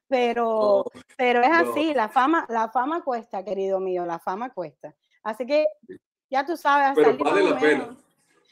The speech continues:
Speaker 1: Sí, vale la pena, sí vale la pena.
Speaker 2: Vale la
Speaker 1: Déjame
Speaker 2: pena.
Speaker 1: intentar, voy a intentar a ver si puedo poner el video de Mis días sin ti, porque estoy estrenando equipo nuevo.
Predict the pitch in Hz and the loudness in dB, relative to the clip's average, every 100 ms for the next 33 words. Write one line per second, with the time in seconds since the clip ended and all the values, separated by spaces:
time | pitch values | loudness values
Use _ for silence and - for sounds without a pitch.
0 | _ - - 370 226 202 214 349 339 269 | _ -14 0 2 2 0 2 0 0 -2
1 | 392 _ - 392 415 370 294 233 208 214 | -6 _ -6 -4 -2 -2 -4 -6 -10 -10
2 | 311 _ _ _ _ 214 226 233 240 320 | -14 _ _ _ _ -8 -4 -2 0 0
3 | 320 302 285 277 254 247 240 277 302 269 | 0 0 -2 -2 -6 -8 -2 0 0 2
4 | 311 311 277 269 262 226 220 214 - 254 | 2 0 -4 -4 -6 -8 -8 -10 -4 0
5 | 202 175 180 _ _ _ 220 220 269 277 | 0 -2 -14 _ _ _ -4 -2 -2 -4
6 | 240 240 254 262 240 226 247 262 208 208 | -8 -4 -2 -4 -6 -6 -4 -4 -4 -4
7 | 226 262 233 214 214 233 262 240 220 269 | -4 -6 -6 -8 -8 -8 -10 -14 -10 -10
8 | 254 220 214 196 - _ _ - 220 - | -10 -10 -6 -6 -8 _ _ -10 -4 4
9 | 285 320 320 285 269 311 294 240 233 277 | 4 4 0 0 0 2 2 0 -4 -4
10 | - 262 254 254 247 214 185 180 - | 0 -2 0 -2 0 0 -2 -6 -10